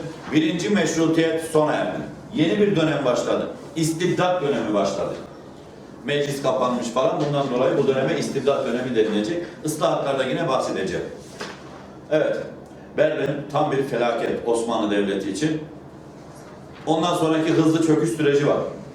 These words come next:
Fransızlar gelmiş Tunus'u almış. İngilizler gelmiş Mısır'ı almış. Girit'te isyan çıkmış. Yunanlarla savaşmışız derken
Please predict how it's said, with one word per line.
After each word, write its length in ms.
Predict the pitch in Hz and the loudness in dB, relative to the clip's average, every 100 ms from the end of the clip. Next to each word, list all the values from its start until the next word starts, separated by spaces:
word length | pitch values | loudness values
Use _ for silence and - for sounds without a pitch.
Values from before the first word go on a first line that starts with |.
| - - - - - - - - - - - | -16 -18 -18 -18 -18 -18 -18 -16 -16 -16 -2
Fransızlar 480 | 135 165 160 156 160 | 0 2 2 2 4
gelmiş 320 | 156 160 160 - | 4 2 0 0
Tunus'u 320 | 147 143 127 | 0 2 2
almış. 240 | 135 - - - | 0 0 -4 0
İngilizler 520 | 165 156 156 147 - | 2 4 4 4 2
gelmiş 360 | 123 - 175 156 147 | 2 2 2 0 0
Mısır'ı 320 | 147 165 - | 0 2 2
almış. 240 | - - - | 2 -2 -2
Girit'te 420 | 165 170 151 156 | 2 4 4 2
isyan 380 | 123 117 143 143 | 2 0 0 0
çıkmış. 280 | 127 - 104 - | -2 -4 -6 0
Yunanlarla 520 | 151 147 139 139 135 | 2 2 2 0 0
savaşmışız 680 | 135 123 120 - 120 131 135 | 2 2 2 0 -2 -4 -2
derken 500 | 147 151 160 175 175 | 0 0 0 0 -2